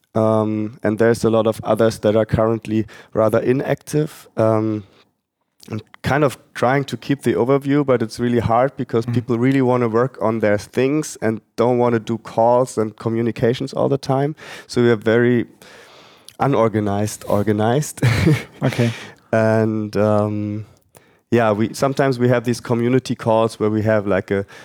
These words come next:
Speaker 1: video hangout and talk to each other. And, um,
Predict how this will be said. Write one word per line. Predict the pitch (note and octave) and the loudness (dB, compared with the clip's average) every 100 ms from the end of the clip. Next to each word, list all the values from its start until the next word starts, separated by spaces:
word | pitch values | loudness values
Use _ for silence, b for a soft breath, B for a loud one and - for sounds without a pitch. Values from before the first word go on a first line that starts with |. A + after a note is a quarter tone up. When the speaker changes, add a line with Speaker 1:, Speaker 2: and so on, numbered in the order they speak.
| B | B
Speaker 1:
video | G#2+ A2 G#2+ | -2 2 2
hangout | G#2+ A2+ A2 G#2+ G#2 - | 2 2 2 2 0 -2
and | F#2+ | -10
talk | - G#2 - | -2 -2 -2
to | A2 | -6
each | G#2 - | -4 -2
other. | F#2 F2+ F#2 F#2 - - | -2 0 2 0 -2 -4
And, | F2 F2 F2+ E2+ E2 | -4 -4 -8 -8 -4
um, | F2 F2+ F2 | -2 -4 -8